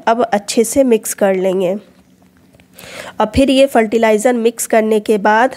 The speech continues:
पहले भी मैंने ये मिट्टी अच्छे से सुखा ली थी और फिर इसको हम अच्छे से mix कर लेंगे।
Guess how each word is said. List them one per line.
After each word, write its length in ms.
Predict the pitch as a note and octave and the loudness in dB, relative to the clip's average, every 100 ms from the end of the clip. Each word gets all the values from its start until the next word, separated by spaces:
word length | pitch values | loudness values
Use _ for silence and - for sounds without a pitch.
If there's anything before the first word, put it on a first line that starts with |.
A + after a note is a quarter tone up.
| - - _ _ - | -10 -20 _ _ -2
पहले 300 | A#3+ B3 C#4 | 2 4 2
भी 140 | C#4+ | 2
मैंने 280 | C#4 C4 C4 | 0 2 2
ये 140 | C4 | 2
मिट्टी 300 | B3+ A#3+ B3+ | 0 0 0
अच्छे 240 | A#3+ A#3 B3+ | -2 -2 -6
से 140 | B3+ | -6
सुखा 380 | - A#3 - A3+ | -6 -6 -2 0
ली 200 | A3+ G#3 | 0 -2
थी 280 | G#3 A#3 F4 - - - - - - - | -2 -4 -4 -12 -20 -20 -20 -20 -8 0
और 380 | G#3+ G#3 G#3 G#3 | 2 4 2 0
फिर 300 | - C#4+ F4+ - - - - | 0 0 0 -10 -20 -10 -6
इसको 280 | A#3+ - | -4 -2
हम 180 | B3+ A#3 | -2 0
अच्छे 240 | A3 - A#3 | -2 -2 -2
से 180 | B3+ | 0
mix 300 | A3 A3 - | 2 0 0
कर 180 | - B3+ | 0 2
लेंगे। 400 | B3+ B3+ C4 E4+ | 4 2 2 0